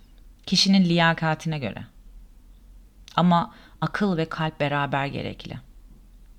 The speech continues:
Eğer bu yollara bir şekilde girecekseniz lütfen okuyun ve bilgiye kendiniz ulaşmaya çalışın.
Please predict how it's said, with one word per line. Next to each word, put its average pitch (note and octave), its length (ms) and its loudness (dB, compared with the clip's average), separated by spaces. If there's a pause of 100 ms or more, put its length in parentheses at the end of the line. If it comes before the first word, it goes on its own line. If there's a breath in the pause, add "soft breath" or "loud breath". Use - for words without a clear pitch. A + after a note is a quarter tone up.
(800)
Eğer F#3+ 360 8
bu D#3+ 60 2
yollara D3+ 420 0
bir D#3 60 -6
şekilde C#3+ 420 -4
girecekseniz C3+ 920 -8 (1160 soft breath)
lütfen E3 400 -4
okuyun - 520 -8 (1120 soft breath)
ve G3 120 2 (840)
bilgiye E3+ 680 0 (300)
kendiniz D#3 540 -4
ulaşmaya - 460 -6
çalışın. C#3+ 500 -8